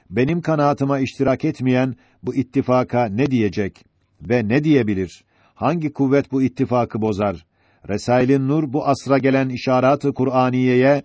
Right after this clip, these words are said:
hususi bir medarı nazar olduğuna kimin şüphesi varsa,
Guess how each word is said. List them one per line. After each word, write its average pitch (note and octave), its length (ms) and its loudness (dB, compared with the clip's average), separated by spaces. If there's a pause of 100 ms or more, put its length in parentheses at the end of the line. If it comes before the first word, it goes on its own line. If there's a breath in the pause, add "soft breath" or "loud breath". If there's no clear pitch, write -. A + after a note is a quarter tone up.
(200 soft breath)
hususi C3 640 -2
bir C3+ 140 4
medarı B2+ 500 0
nazar B2 260 0
olduğuna B2 640 2 (160)
kimin E3 320 -2
şüphesi B2 500 -4
varsa, C3 480 2